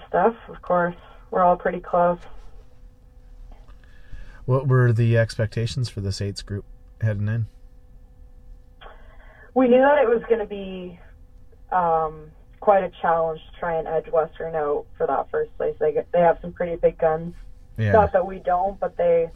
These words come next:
Speaker 1: it's always, uh, they're always the ones to watch out for. So we were pretty confident in where we were going to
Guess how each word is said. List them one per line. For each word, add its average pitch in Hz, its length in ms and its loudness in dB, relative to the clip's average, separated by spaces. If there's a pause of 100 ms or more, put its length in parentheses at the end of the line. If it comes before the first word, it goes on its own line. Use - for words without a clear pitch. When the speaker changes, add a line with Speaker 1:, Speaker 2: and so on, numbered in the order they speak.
(200)
Speaker 1:
it's 165 140 -6
always, 180 320 2 (120)
uh, 165 320 0 (340)
they're 196 100 2
always 185 220 2
the 185 80 -10
ones 175 260 -6
to 175 60 -6
watch 165 320 0
out 160 240 -2
for. 160 240 -4 (120)
So 170 220 -4 (1400)
we 262 200 4
were 330 420 2 (480)
pretty 269 320 -6 (220)
confident 240 720 2 (280)
in 196 480 -4
where 190 260 2
we 190 100 -4
were 190 100 -2
going 180 280 -4
to - 60 -8